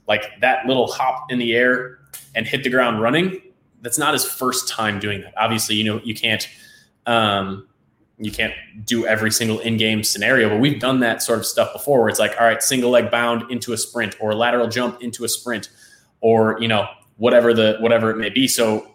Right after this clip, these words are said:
I, I think in these situations, you default to your, your, you know, your level of training. And if his,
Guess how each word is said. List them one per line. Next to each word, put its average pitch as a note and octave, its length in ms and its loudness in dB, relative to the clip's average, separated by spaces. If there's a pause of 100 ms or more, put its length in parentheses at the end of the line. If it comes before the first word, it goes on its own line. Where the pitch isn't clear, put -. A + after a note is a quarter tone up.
I, B2+ 160 2 (100)
I C#3+ 100 4
think A#2+ 220 -2
in A#2 120 -6
these C#3+ 180 2
situations, A#2+ 960 -2 (380)
you B2 260 0
default C3+ 520 -2
to B2 300 2
your, G#2+ 500 -2
your, G2 400 -6 (200)
you A2+ 120 -6
know, F#2 200 -6 (440)
your A2+ 160 2
level A#2 260 2
of G2+ 120 -4
training. G2+ 420 -2
And F#2 80 -6
if - 80 -6
his, C3+ 280 0